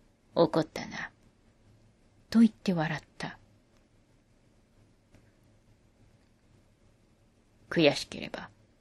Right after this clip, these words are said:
悟った証拠を持ってこい」と言って、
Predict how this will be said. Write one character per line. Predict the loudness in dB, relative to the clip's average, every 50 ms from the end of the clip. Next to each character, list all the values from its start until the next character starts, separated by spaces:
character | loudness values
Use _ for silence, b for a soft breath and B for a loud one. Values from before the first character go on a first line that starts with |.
| _ _ -18
悟 | -4 2 4 4 4 4 0
っ | 0
た | 0 0 0 0
証 | 0 2 0 0 0
拠 | 0 0 0 0
を | 2
持 | 2 0 -2
っ | -2
て | -2 -2 -4 -4
こ | -2 -4 -6
い」 | -6 -6 -10 -20 _ -20 -20 -20 _ -20 -20 _ _ _ _ _ _ _ _ _ _ _ _ _ -20 -20 -20 _ _ _ -20 -20 -20 -20 _ -20 _ -20 _ -2
と | 0 0
言 | 0
っ | 0
て、 | -2 -14 _ -4 -2 -2 -2 -4